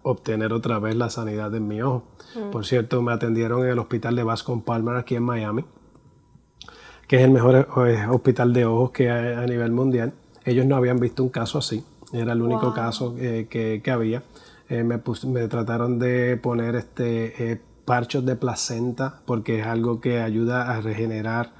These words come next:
Speaker 1: Ya el ojo estaba necrótico, eh, ya no había sangre, estaba quemado.
Speaker 2: Wow.
Speaker 1: Y entonces, pues,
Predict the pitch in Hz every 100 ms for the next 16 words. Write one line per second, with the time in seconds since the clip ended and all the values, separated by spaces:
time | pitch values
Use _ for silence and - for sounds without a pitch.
0 | - - - 127 147 143 147 139 127 101
1 | 123 117 98 - - _ _ _ - 107
2 | 107 110 113 120 110 - 139 127 117 110
3 | - 110 110 113 139 147 127 240 233 226
4 | 220 208 151 113 95 110 110 123 117 127
5 | 120 117 -